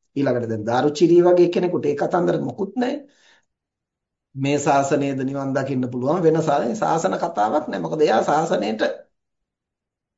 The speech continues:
අ, සිවුරු දරාගෙන මේක ශ්‍රාවකයෙක් හැටියට ඇතුල් වෙලාවක් නැහැ. ඒ නිසා ඔහුට නිදහස්ව දිත්තේ දිත්තමත්තම් භවිස්සති, සුතේ සුතමත්තම් භවිස්සති,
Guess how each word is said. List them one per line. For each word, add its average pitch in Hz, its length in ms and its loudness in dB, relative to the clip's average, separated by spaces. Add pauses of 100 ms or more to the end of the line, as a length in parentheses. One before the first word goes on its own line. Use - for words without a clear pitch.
(280)
අ, 147 60 -6 (360)
සිවුරු 175 400 2
දරාගෙන 151 600 2
මේක 196 240 -8
ශ්‍රාවකයෙක් 180 560 -4
හැටියට 226 280 -4
ඇතුල් 233 340 -4
වෙලාවක් 285 480 0
නැහැ. - 220 -12 (1300)
ඒ 131 80 -12
නිසා 147 380 -4
ඔහුට 202 400 0 (1080)
නිදහස්ව 226 640 2 (480)
දිත්තේ 143 340 0
දිත්තමත්තම් 147 680 -4
භවිස්සති, 175 460 -2
සුතේ 143 280 -2
සුතමත්තම් 143 640 -6
භවිස්සති, 180 480 -2